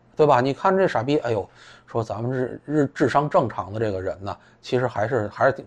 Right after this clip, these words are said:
过得挺幸福的。那另外一种疯子呀，这个是武疯子。武疯子就是真是说动，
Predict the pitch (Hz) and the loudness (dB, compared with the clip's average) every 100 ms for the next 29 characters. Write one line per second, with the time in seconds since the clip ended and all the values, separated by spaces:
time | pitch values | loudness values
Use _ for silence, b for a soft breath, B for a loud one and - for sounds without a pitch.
0 | - 123 107 - - 127 95 - 98 104 | 2 2 2 -8 -6 -6 -6 -12 -18 -20
1 | B B B B B B 202 220 233 233 | B B B B B B 4 6 8 8
2 | 220 143 127 107 92 - 113 110 98 90 | 8 6 4 2 -2 -4 -4 -2 -4 -6
3 | - - 117 101 104 - 95 90 92 - | -10 -4 -2 -2 -4 -4 -4 -2 -6 -6
4 | - 123 123 104 - _ b b b - | -4 -2 -2 -4 -8 _ b b b 0
5 | 117 113 202 208 139 135 101 - 165 143 | 2 4 6 6 4 2 2 4 4 4
6 | 113 123 135 135 113 101 | 2 2 2 2 -2 -4